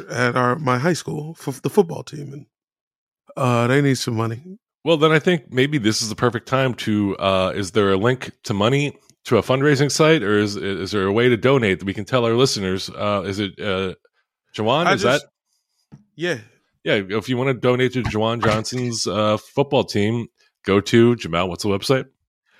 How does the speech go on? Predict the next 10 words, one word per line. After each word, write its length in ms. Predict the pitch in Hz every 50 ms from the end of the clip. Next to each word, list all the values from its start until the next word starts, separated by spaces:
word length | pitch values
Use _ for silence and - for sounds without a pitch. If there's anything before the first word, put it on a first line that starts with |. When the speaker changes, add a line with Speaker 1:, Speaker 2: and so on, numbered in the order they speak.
| _ - - - _ -
Speaker 1:
Um, 380 | - 143 139 135 131 127 131 147
it 120 | 143 139
doesn't 260 | 156 156 147 135 139
exist 380 | 135 123 113 127 135 120 - -
yet. 160 | 123 113 113
So, 680 | - - 202 214 - - - - - 127 127 123 120 120
Speaker 2:
<laughs> 560 | 117 113 113 - - - - - - - - 127 - - - - -
Speaker 1:
if, 380 | - - 131 127 117 139 151 135
well, 360 | 135 131 135 131 127 139 143
in, 260 | 139 135 131 127 117